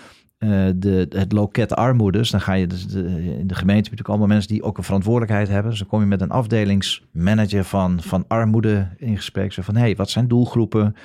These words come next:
Hoe groot zijn die groepen? Hoe bereik je die?" Dus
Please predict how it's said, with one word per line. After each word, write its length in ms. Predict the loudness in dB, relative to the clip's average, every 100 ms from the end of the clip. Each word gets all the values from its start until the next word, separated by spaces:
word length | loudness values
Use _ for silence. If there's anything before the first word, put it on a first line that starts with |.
| -8
Hoe 160 | -4
groot 340 | 0 0 0 0
zijn 160 | 2
die 100 | 2
groepen? 340 | 2 0 0 2
Hoe 120 | 0
bereik 500 | 2 0 2 0 -2
je 140 | -4 -2
die?" 220 | 0 -2 -8 _ _ _ _ -6
Dus 240 | -2 -2